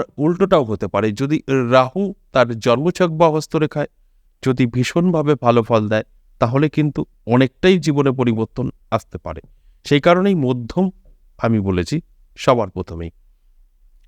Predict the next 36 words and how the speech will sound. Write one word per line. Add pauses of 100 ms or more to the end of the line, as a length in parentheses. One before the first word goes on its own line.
তাই
এই
যে
গ্রহের
গোচরফল (920)
নির্ভর
করেই (100)
এই (120)
আলোচনা
মাসিক
রাশিফল। (460)
তাহলে
আমি
প্রথমেই
বলবো
আর্থিক
দিক
থেকে
কী
অবস্থা
হতে
পারে (220)
এই (260)
মীন
রাশির
জাতক
জাতিকাদের, (400)
সেই
দিকগুলো
একটু
আলোচনা
করে
নিই। (360)
দেখুন, (120)
এই
মাসে